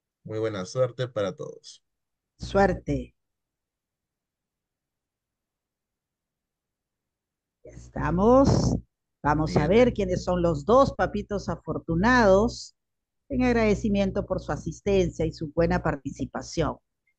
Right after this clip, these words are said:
Speaker 2: Bien, tenemos a Giovanna Félix Maldonado y Giovanna Cecilia Sacramento.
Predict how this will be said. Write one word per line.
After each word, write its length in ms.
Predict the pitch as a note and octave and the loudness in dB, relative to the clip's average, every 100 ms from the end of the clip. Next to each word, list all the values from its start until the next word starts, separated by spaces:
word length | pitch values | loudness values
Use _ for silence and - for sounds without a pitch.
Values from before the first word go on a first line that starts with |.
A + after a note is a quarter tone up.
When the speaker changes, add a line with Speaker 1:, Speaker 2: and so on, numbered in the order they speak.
| _ - | _ 0
Speaker 2:
Bien, 600 | F3+ B3+ A#3 F#3 D#3 C#3+ | 6 10 10 10 8 6
tenemos 580 | F3+ F3+ B3 C4 C#4 B3+ | 4 6 8 8 6 6
a 360 | B3 C#4 D#4+ - _ _ _ _ _ _ _ _ _ _ - | 6 6 4 -2 _ _ _ _ _ _ _ _ _ _ 2
Giovanna 400 | G3+ A3 B3+ C4+ | 6 6 6 4
Félix 520 | - C4 C4 B3 - | 4 4 2 -2 -6
Maldonado 1040 | G#3 G3+ G3 G3 G3+ A#3 C4 C#4+ D#4 - - _ | -4 -2 -2 -2 0 0 2 2 2 -2 -10 _
y 200 | G#3+ G3 | -8 -4
Giovanna 420 | F3+ G3 G#3 G#3 | -2 0 -2 -2
Cecilia 580 | G3+ G3+ E3+ C4+ C4 C4+ | -6 -10 -6 -4 -2 -2
Sacramento. 1200 | C4 A#3 G3 E3+ D#3+ E3 F#3+ A3 D#3+ D3 - B2+ | -4 -8 -8 -6 -4 -2 0 2 0 -2 -4 -12